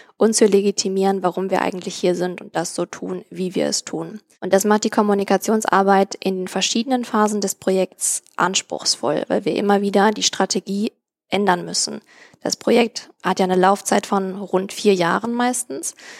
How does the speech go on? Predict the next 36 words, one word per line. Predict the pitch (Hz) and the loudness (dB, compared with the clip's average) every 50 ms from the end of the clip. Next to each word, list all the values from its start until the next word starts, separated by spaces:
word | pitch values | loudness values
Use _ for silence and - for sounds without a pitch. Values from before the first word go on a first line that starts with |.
| - - - _ - | -20 -20 -18 _ 0
Und | 240 | 0
das | 196 - - | 0 2 0
beginnt | - 202 208 208 214 233 233 - | -2 0 2 4 2 2 2 0
eben | - 220 220 208 214 214 214 - - | 2 2 2 2 2 -2 -2 -4 -6
damit, | 180 - 190 190 190 196 196 196 - - - | 0 2 2 4 4 2 0 0 0 0 0
dass | 175 175 - - | 2 2 2 0
erstmal | - - 175 185 190 180 170 | 0 0 0 0 -2 -4 -4
das | 170 190 - - | -2 -2 -2 -2
Konzept | - 233 233 - - 185 - - - - | -4 -6 -4 0 0 0 -2 -2 -6 -6
ausgewählt | 156 165 - - 180 160 170 180 196 185 - - 214 190 190 180 - - | -6 -4 -4 -4 -2 0 0 0 -2 -4 -6 -4 0 2 2 2 0 -2
wird, | - 175 175 - - | -2 -2 -2 -2 -4
dann | 180 180 175 | -6 -4 -2
wird | 175 175 | -2 0
der | - 196 | 0 0
Pavillon | - - 202 208 214 220 202 202 202 196 | 0 0 -2 0 0 0 0 0 -2 -4
gebaut | - 175 175 175 170 175 175 185 190 - - _ - - - - - _ | -4 0 2 4 4 4 2 0 -4 -6 -10 _ -20 -20 -20 -20 -14 _
und | - 185 190 - | -6 -4 -2 0
später | - 190 180 - 196 196 | 2 2 4 4 4 4
geht | 202 196 - | 2 2 0
es | 214 - | 0 0
natürlich | - 208 208 233 214 214 220 - | 0 0 2 2 2 2 2 4
darum | - 196 220 208 202 214 | 4 4 4 2 0 -2
zu | - - | -2 -4
zeigen, | - - 233 202 208 208 208 196 | -2 2 2 4 4 2 0 0
was | 190 196 - - - | 0 0 0 2 0
wir | 196 185 | 2 2
während | 190 190 196 196 - | 2 2 0 0 0
der | - - | 0 0
Expo-Zeit | - - - - - 185 - - - 202 196 180 - - - | 0 -4 -4 -4 -4 -4 -2 0 2 2 2 2 0 -2 -4
eigentlich | - 165 - - - 190 180 - | -4 -4 -6 -8 -10 -10 -8 -8
machen. | - - - - - - 214 - - - - - - - - - _ | -8 -10 -10 -10 -14 -14 -14 -16 -18 -20 -20 -20 -20 -20 -20 -12 _
Das | - 220 - | -4 0 2
heißt, | 185 180 185 - - | 4 4 4 4 2
das, | 190 185 185 - - | 2 2 2 2 0
äh, | - - - | 0 0 -2
Kommunikationskonzept | - 185 180 180 185 170 - - 170 - - 196 214 220 - - 220 202 - 202 196 - - - | -2 -4 -2 -2 -4 -4 -6 -6 -6 -2 0 2 2 0 0 -2 -4 -2 2 0 0 0 -2 -20